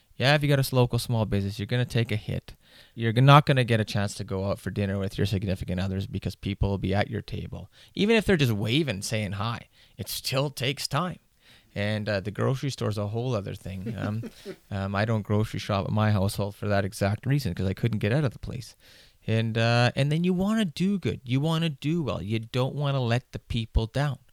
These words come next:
So you're constantly at it because you don't wanna be a failure to, to the public, right? 'Cause you're there to represent them. And I, I, you know, I'm not suggesting every counselor or every elected official does that, but I,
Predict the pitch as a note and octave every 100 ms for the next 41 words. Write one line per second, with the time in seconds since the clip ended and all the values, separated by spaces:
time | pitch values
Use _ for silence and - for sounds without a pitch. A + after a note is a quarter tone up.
0 | _ _ _ - - B2 A2 A2 _ -
1 | - D3 D3 D3+ - E3 D#3+ D3+ C#3+ -
2 | A#2 C3 B2+ - - _ _ - A2+ -
3 | A2+ G2 - _ _ _ _ - A#2 A#2+
4 | D#3 - E3+ F3 F3 E3 F3 E3+ - D#3+
5 | E3 B2+ G#2+ C3 _ _ - C#3 C3 D3
6 | - - B2+ C3+ C#3 E3+ A#3+ - _ -
7 | F#2+ B2+ - G#2+ - G#2+ E3+ F#3 D#3 E3+
8 | D3+ C3+ - A2 F#2 B2 C#3+ - - _
9 | _ - B2+ A#2 G#2 - A2+ - F3+ F3
10 | C3+ E3+ - - C3 B2 G#2 G#2+ C3 -
11 | F#2 F#2 - F#2+ F#2 G2+ G#2+ - - -
12 | G2 - F#2 - G2 - - G#2+ A2 -
13 | - - - - _ _ - G2